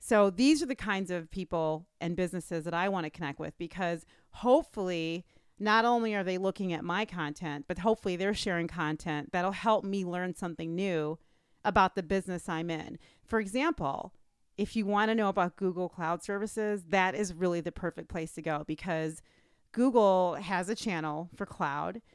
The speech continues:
and they share all the innovations that are happening, not only in the cloud ecosystem in general, but also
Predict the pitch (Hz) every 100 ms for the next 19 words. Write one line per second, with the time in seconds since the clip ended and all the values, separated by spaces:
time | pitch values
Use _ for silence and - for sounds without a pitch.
0 | _ - 185 202 220 - 214 196 - 185
1 | 208 226 214 214 190 180 - 180 180 175
2 | 165 170 165 165 156 165 _ _ 208 220
3 | 220 214 202 196 - - 196 196 190 -
4 | 202 202 185 202 - 190 175 165 247 349
5 | 233 170 156 170 _ _ - 196 208 240
6 | - 202 170 165 170